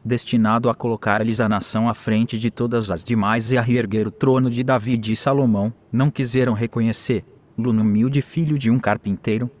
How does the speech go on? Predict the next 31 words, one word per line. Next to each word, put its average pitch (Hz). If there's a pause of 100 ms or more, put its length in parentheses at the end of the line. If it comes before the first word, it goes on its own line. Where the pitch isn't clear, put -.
sem 139
autoridade 113
material. 113
No 131
entanto, 139 (160)
aquele 117
pobre 117
proletário 135
da 110
Judeia 107
se -
tornou 120
o 127
maior 131
entre 120
os 101
grandes, 110 (160)
conquistou 127
para 101
sua 110
soberania 135
maior 123
número 113
de 104
reinos 101 (160)
do 117
que -
os 143
mais 117
poderosos, 110
potentados 120